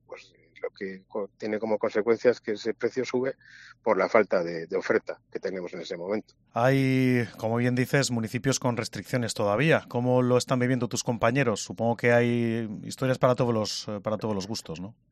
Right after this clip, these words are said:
Speaker 1: Pues sí, pues sí. No, o sea, un poco lo que hablamos, ¿no? El seguir te-, teniendo esas medidas de, de precaución y, bueno, pues, eh, esperando a que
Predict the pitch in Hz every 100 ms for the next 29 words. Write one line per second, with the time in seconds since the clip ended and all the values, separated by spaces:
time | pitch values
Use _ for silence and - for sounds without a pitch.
0 | _ 120 113 - 156 131 - 110 104 135
1 | 117 - - 123 120 - 113 113 107 104
2 | 107 113 113 117 104 110 123 101 101 131
3 | 131 117 110 110 - 107 110 - 113 113
4 | 113 117 117 117 117 107 113 113 117 110
5 | 110 110 113 113 113 113 _ _ - 104
6 | 110 107 110 110 113 - 160 170 185 -
7 | - - - _ - 113 131 117 - -
8 | 98 87 104 92 95 87 104 107 110 107
9 | 110 107